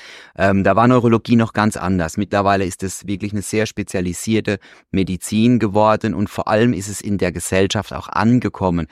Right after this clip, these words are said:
dass gerade dieser Schlaganfall extrem gefährlich sein kann. Bluthochdruck und all diese Dinge. Letztlich ist der Schlaganfall eine der häufigsten Ursachen, die zu Behinderungen führt.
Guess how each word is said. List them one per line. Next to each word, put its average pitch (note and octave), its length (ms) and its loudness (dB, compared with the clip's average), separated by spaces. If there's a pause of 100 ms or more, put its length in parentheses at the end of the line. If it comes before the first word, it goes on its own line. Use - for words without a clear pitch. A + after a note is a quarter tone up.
(240)
dass F2+ 180 -6
gerade G2 200 0
dieser F2+ 220 -8
Schlaganfall A2 880 0 (380)
extrem A#2+ 880 2 (100)
gefährlich A#2 520 -2
sein D2+ 320 -8
kann. D2 280 -10 (340)
Bluthochdruck G2+ 840 -2
und E2+ 140 -4
all E2 180 -4
diese G#2+ 300 -6
Dinge. A#2+ 380 2 (360)
Letztlich G#2+ 420 -2
ist A2 180 -6
der G2 100 0
Schlaganfall G#2 680 0
eine G2+ 200 -2
der F2 160 -2
häufigsten - 580 -4
Ursachen, G#2 580 -2
die G2+ 320 -2
zu - 160 -12
Behinderungen E2 680 0
führt. C#2 360 -10